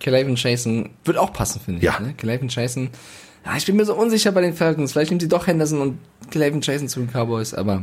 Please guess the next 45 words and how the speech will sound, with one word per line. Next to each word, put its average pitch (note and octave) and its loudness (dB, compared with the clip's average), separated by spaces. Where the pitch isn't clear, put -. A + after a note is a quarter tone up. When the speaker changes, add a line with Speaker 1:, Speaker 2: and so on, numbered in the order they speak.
Speaker 1:
komm, F2 -2
egal, - 0
ist - -8
jetzt - -8
passiert. F#2 -6
Speaker 2:
So. - 0
Speaker 1:
Clevion D3+ 2
Chasen C3 0
zu A#2+ -6
den A2 -2
Cowboys. A#2 0
So, F#3 4
und D#3+ 2
dann F3 0
achtzehn. G3+ 2
Wir D#3+ 2
haben's A#3+ 0
echt A#3 -2
perfekt A#3+ -6
getimt. G3+ -2
Speaker 2:
Ja. G#2 4
Speaker 1:
Lass E2+ 2
uns G#3+ 2
wieder D#3+ -4
anfangen. F#3+ -2
Sind F#3+ -2
die F3 0
Miami C#3+ 0
Dolphins A#2 -2
dran? F#2+ -6
Speaker 2:
Wird - 2
der F3+ 4
denn F3 2
so G#2 4
Speaker 1:
Die - 0
Dolphins A2+ 2
Speaker 2:
ausgesprochen? C#3 2
Speaker 1:
beiden - -
Speaker 2:
Cl-, B2+ 2
cl-, - -
cl-, - -4
also A2+ 0
Speaker 1:
Clevion D#3 -2
Chas-, D#3 -6
Chasen? - -8